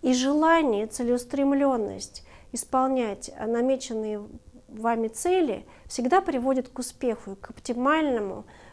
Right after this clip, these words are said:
распределению времени, что чрезвычайно важно, когда вы занимаетесь учёбой.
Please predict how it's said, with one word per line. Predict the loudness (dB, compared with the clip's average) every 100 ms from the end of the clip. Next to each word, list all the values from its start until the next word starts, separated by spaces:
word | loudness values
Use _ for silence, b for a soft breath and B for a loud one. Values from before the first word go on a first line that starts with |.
| -12
распределению | -12 -8 -6 -2 0 2 0 -2
времени, | -2 -2 -4 -6 -12 -18
что | -10 -8
чрезвычайно | -4 -2 -2 -2 0 2 0
важно, | 0 -2 -2 -8
когда | -8 -2 0
вы | 0
занимаетесь | -2 -2 -2 -2 -6 -10 -12
учёбой. | -12 -12 -12 -14 -20